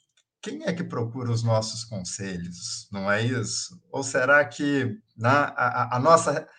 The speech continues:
a nossa relação é diferente, não é? Ah, e, e co-, como é que você vê isso, né? Porque eu acho que isso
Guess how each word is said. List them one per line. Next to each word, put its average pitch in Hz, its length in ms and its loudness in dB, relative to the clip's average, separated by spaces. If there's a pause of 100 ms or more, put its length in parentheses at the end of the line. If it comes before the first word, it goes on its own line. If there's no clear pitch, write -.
(120)
a 165 80 -2
nossa 175 220 2
relação 160 420 2
é 156 80 -4
diferente, 104 840 -4 (400)
não 101 180 -2
é? 113 180 2 (460)
Ah, 101 1500 4 (420)
e, 123 280 -8
e 147 280 -2
co-, - 220 -6
como 233 160 -4
é 247 60 0
que 220 100 -6
você 170 380 2
vê 123 240 0
isso, 95 580 -2
né? 113 300 0
Porque 139 280 -4
eu 165 120 6
acho 170 220 2
que 156 100 -8
isso 175 520 -4